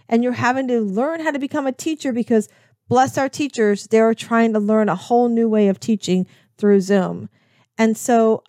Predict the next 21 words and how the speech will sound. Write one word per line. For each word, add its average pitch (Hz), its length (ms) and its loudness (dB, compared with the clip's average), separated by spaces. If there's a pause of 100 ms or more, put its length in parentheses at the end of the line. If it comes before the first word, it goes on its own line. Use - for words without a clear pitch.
(120)
as 262 200 0
I 240 120 2
spoke 247 380 -2
to - 120 -16
the 320 120 -2
women 233 240 0
in 220 80 0
my 208 120 2
community 220 640 0 (340)
and 220 120 0
my 214 140 2
clients, 226 680 -2 (220)
I 240 100 -10
found 262 360 -2
they 247 100 0
were 233 140 2
also 233 400 0
feeling 202 360 0
all 208 180 2
this 202 300 -4
overwhelm. 185 600 -2